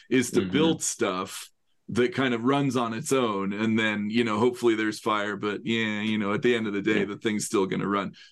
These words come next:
Speaker 1: That's like
Speaker 2: Yeah.
Speaker 1: anathema. That's the worst, <laughs>
Speaker 2: Amen.
Speaker 1: right?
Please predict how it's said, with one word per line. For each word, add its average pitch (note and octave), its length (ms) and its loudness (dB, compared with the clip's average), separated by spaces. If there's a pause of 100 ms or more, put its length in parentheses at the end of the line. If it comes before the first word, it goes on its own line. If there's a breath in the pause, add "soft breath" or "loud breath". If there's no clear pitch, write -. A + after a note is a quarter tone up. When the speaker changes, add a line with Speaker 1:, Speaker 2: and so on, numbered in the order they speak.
(220 loud breath)
Speaker 1:
That's D3+ 340 0
like G#2+ 140 4
Speaker 2:
Yeah. F2+ 200 0
Speaker 1:
anathema. G2+ 600 -4
That's A#2 240 0
the A2+ 120 2
worst, - 540 0
<laughs> - 280 -4
Speaker 2:
Amen. F#2+ 220 2
Speaker 1:
right? A#2+ 260 2